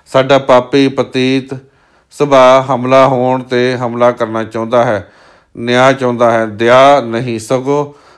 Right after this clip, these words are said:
ਸਾਡੇ ਨਾਲ ਗਲਤ ਕੀਤਾ ਜਾਂਦਾ ਹੈ ਤਾਂ ਈਸਾਈ ਜੀਵਨ ਜਿਉਣਾ ਬਹੁਤ ਮੁਸ਼ਕਲ ਹੁੰਦਾ ਹੈ। ਪਰ ਚਰਚ ਦਾ ਫਰਜ਼ ਸਪਸ਼ਟ ਹੈ।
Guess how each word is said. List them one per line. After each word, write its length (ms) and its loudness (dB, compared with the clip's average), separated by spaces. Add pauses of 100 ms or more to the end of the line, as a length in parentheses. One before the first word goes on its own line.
ਸਾਡੇ 360 -2
ਨਾਲ 220 -2
ਗਲਤ 320 -4
ਕੀਤਾ 340 -4
ਜਾਂਦਾ 300 -4
ਹੈ 140 0
ਤਾਂ 180 -4
ਈਸਾਈ 360 -2
ਜੀਵਨ 380 -8
ਜਿਉਣਾ 280 -6
ਬਹੁਤ 400 -4 (400)
ਮੁਸ਼ਕਲ 420 -6
ਹੁੰਦਾ 320 -4
ਹੈ। 260 -6 (380)
ਪਰ 200 2
ਚਰਚ 420 -2
ਦਾ 240 4
ਫਰਜ਼ 480 -4
ਸਪਸ਼ਟ 500 -6
ਹੈ। 280 -8